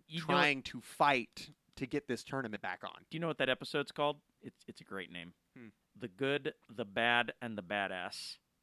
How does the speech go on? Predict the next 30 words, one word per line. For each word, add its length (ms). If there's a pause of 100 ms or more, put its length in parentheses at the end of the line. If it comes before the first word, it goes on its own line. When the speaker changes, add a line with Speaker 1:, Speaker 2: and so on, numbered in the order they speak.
(160)
Speaker 2:
Yeah, 200 (260)
but 120
who's 220
the 60
badass? 460 (480)
Speaker 1:
Johnny. 320 (760)
Speaker 2:
Yeah, 140
Speaker 1:
Johnny's 300
Speaker 2:
I 40
Speaker 1:
the 60
Speaker 2:
guess 60
so. 40
Speaker 1:
badass. 380 (140)
Yeah. 120
Speaker 2:
And 80
it's 120
kinda 200
funny 240
because, 280
like, 180 (240)
you 100
can 140
totally 340
see 220
the 100
two 160
types 260
of 60
people, 360 (360)
because 260